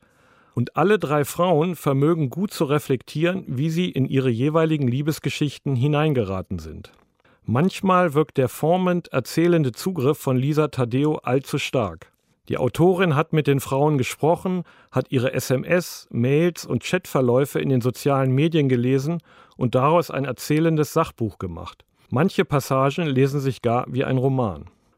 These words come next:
Problematischer ist, dass das Dasein von Maggie, Lina und Sloan ein nicht gerade gelungenes, glückliches, erfülltes ist. Als Buch der Stunde über weibliche Sexualität zwischen Lust und Macht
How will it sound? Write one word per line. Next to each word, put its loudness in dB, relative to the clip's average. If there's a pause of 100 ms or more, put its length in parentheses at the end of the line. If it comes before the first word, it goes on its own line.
(100)
Problematischer 2
ist, -4
dass 0
das -4
Dasein 2
von 0
Maggie, 0
Lina 2
und -2
Sloan 0 (320)
ein 0
nicht -2
gerade 0
gelungenes, 2
glückliches, 0
erfülltes -2
ist. -16 (560)
Als -2
Buch 2
der 4
Stunde 2
über 2
weibliche 0
Sexualität 0
zwischen -2
Lust -2
und -2
Macht -2